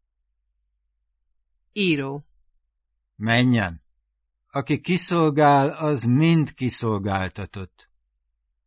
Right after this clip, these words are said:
Speaker 2: A színpad elsötétül, az író megvilágítva újságot olvas,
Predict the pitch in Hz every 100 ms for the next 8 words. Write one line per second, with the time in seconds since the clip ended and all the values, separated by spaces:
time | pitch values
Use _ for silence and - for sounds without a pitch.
0 | _ _ _ _ - 117 - 127 101 92
1 | 123 143 - 131 143 139 147 147 139 -
2 | - 113 98 120 110 101 123 127 117 107
3 | 104 95 90 95 101 120 - 135 127 131
4 | 131 131 127 139